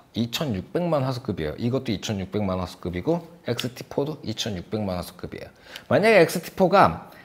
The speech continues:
삼천삼백만 화소, 그러니까 팔케이가 삼천삼백만 화소가 좀 넘어가죠. 그건 그 정도 되는데, 그것만 충족했으면 저는 엑스티 쓰리를 놓고 엑스티 포로 당연히 넘어갔을 텐데,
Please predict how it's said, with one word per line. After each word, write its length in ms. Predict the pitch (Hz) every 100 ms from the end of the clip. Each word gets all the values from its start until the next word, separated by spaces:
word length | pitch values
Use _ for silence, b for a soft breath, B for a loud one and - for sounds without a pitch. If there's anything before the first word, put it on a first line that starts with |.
| B -
삼천삼백만 840 | - 226 240 226 220 226 196 160
화소, 360 | 127 190 208 202
그러니까 240 | 135 147
팔케이가 840 | - 247 247 - 240 185 143 160
삼천삼백만 760 | 170 156 160 147 160 165 151 127
화소가 360 | 113 107 104
좀 140 | 101 110
넘어가죠. 480 | 90 107 90 87 80
그건 200 | 110 92
그 120 | 107
정도 220 | 135 107
되는데, 520 | 98 101 90 113 - B B B -
그것만 460 | 190 220 226 226
충족했으면 640 | - 220 226 202 - 170
저는 320 | 156 143 180 B B B B
엑스티 320 | 143 143 - 170
쓰리를 380 | 208 196 180 113
놓고 260 | 113 156
엑스티 300 | 120 - -
포로 420 | - - 208 196 196
당연히 440 | 117 127 190 262
넘어갔을 500 | 180 160 190 165 123
텐데, 520 | 117 110 147 82 -